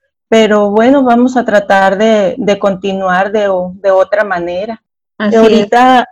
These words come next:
Speaker 1: a mí me da la tranquilidad, ¿no? De que nuestros usuarios siguen pendientes de nuestras actividades. En este caso, pues debido a la contingencia hemos compartido videos sobre recomendaciones literarias para toda la familia,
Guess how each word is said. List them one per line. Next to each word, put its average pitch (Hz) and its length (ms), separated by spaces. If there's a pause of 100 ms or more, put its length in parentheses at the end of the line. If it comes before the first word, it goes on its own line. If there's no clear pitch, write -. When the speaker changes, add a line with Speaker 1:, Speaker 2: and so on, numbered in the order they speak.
(180)
Speaker 1:
a 233 100
mí 294 160
me 339 120
da 240 140
la 233 180
tranquilidad, 185 760
¿no? 254 240
De 208 180
que 196 140
nuestros 196 340
usuarios 220 800
siguen 269 460
pendientes 220 580
de 269 60
nuestras 233 340
actividades. 180 840 (560)
En 226 140
este 247 260
caso, 254 320
pues 247 160
debido 196 300
a 247 40
la 254 80
contingencia 233 580
hemos 240 220
compartido 202 560
videos 202 400
sobre 190 240
recomendaciones 180 800
literarias 185 640
para 185 260
toda 180 180
la 180 120
familia, 226 540